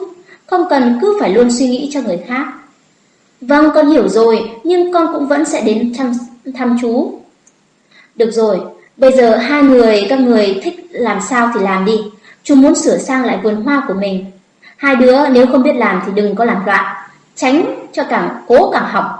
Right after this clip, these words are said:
Tạ Chính Phong không nói nhiều, lập tức bắt tay vào sửa sang lại vườn hoa, tính toán trồng hoa như thế nào, chăm sóc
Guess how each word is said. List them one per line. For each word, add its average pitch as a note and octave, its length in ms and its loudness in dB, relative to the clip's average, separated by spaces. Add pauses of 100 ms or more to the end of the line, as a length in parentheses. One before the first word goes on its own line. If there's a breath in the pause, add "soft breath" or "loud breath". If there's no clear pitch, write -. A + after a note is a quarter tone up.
(1300)
Tạ - 300 -4
Chính A3+ 260 -4
Phong B3 340 -2
không D#4+ 200 0
nói D4 160 0
nhiều, A#3 300 2 (500 loud breath)
lập G#3 140 0 (100)
tức E4 100 0 (180)
bắt E4+ 120 -6 (100)
tay D4+ 180 -2
vào F3+ 220 -2
sửa F#3+ 300 -2
sang D4+ 340 -4
lại G#3 240 -4
vườn G3+ 140 -4 (100)
hoa, B3 360 -4 (420 loud breath)
tính C#4 200 -2
toán D4 240 -2 (200)
trồng G3 260 -4
hoa A#3+ 200 2
như A#3+ 140 2
thế B3 140 0
nào, G3 360 -2 (380 loud breath)
chăm D#4+ 200 0
sóc G4+ 160 -4